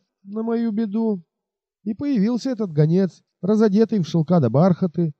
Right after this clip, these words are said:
и со всеми этими побрякушками. И как я посмотрел на него, ну, прямо что твой голубок, распушился весь, так сам к тебе в руки и лезет. Ну, что же мне оставалось делать? Ведь сам просится, ощепи.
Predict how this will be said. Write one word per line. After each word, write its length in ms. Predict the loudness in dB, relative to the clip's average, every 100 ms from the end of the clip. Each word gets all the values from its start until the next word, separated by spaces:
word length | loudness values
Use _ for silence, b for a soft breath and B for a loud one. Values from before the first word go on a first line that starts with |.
| _ _
и 60 | -4
со 140 | -4
всеми 300 | -2 -2 0
этими 260 | 0 0 0
побрякушками. 800 | 0 2 0 0 -10 -8 -14 -14 _ _ _ _ _ _ _ _ _ -8
И 120 | -8
как 280 | -2 -2 2
я 140 | 0
посмотрел 600 | 0 -4 -4 -2 0 0
на 100 | 0
него, 340 | -2 -4 -8 -14 _ _ _ _
ну, 260 | -8 -8 -8 _ -10
прямо 280 | -6 -2 -2
что 160 | -2
твой 240 | 0 2 6
голубок, 600 | 6 6 2 -2 _ _ _ _ -8
распушился 960 | -6 -4 -4 -6 -2 2 4 4 4
весь, 400 | 6 6 6 2 _ _ _ _ _ _ _ -10
так 320 | -4 -4 -4
сам 360 | -2 0 0 -4
к 100 | -4
тебе 260 | 0 4
в 60 | 6
руки 220 | 4 4
и 120 | 4
лезет. 380 | 6 8 6 2 -10 _ _ _ _ _ _ _ _ _ _ _ -8
Ну, 380 | -6 -6 -8 -8
что 200 | -4 -2
же 80 |
мне 140 | 0 -2
оставалось 460 | -2 -4 -4 -6
делать? 300 | -6 -8 -8 _ _ _ _ _
Ведь 180 | -10 -6
сам 220 | -4 -4
просится, 480 | 0 0 0 -4 -4
ощепи. 580 | -4 -4 -8 -6 -6